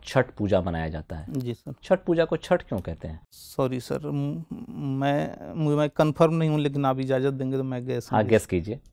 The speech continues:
Speaker 2: मुझे लगता है ये छः दिन का शायद होता होगा इसमें।
Speaker 1: छठ पूजा छः दिन का होता है?
Speaker 2: मतलब, अ, ये काफ़ी लंबा पर्व है, लेकिन मैं कन्फर्म नहीं हूँ सर।
Speaker 1: कितना लंबा? कि-, ये, इस अनुष्ठान की शुरुआत किस दिन से होती है? किस, किस, अ,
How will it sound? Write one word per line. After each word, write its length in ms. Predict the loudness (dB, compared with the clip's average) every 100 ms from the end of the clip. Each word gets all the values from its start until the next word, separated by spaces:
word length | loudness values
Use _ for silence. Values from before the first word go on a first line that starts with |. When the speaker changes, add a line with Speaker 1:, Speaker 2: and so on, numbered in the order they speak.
| _ _ 0
Speaker 2:
मुझे 200 | 4 4
लगता 360 | 4 4 4
है 160 | 4 4
ये 500 | 4 4 2 0 -4
छः 220 | 0 4 4
दिन 200 | 2 0
का 100 | 0
शायद 300 | 2 0 2
होता 280 | 0 -2
होगा 300 | -4 -4 -4
इसमें। 480 | -4 -6 -8 -8 -10 0
Speaker 1:
छठ 220 | 4 4
पूजा 180 | 4 2
छः 220 | 2 2
दिन 160 | 2 2
का 100 | 2
होता 240 | -2 -4
है? 160 | -8 -8 -14 -8
Speaker 2:
मतलब, 760 | -2 0 0 0 -2 -6 -16 -18 _ 0
अ, 160 | 2 2 2
ये 200 | 4 8
काफ़ी 260 | 8 8
लंबा 320 | 4 4 6 4
पर्व 340 | 6 6 8
है, 140 | 6
लेकिन 320 | 4 0 0 0
मैं 140 | 2
कन्फर्म 400 | 4 4 6 4
नहीं 200 | 4 0
हूँ 160 | -2 -4
सर। 140 | -2
Speaker 1:
कितना 220 | 0 4
लंबा? 240 | 4 4 0
कि-, 280 | 2 2
ये, 260 | 4 6 6
इस 280 | 4 0 0
अनुष्ठान 580 | 0 2 -2 2 2 2
की 100 | 2
शुरुआत 340 | 6 8 6
किस 280 | 0 -2 4
दिन 300 | 4 6 2
से 120 | 2
होती 300 | -2 -2 -4
है? 120 | -4
किस, 320 | 0 0 -2
किस, 420 | -14 -2 -2 2 4
अ, 180 | 4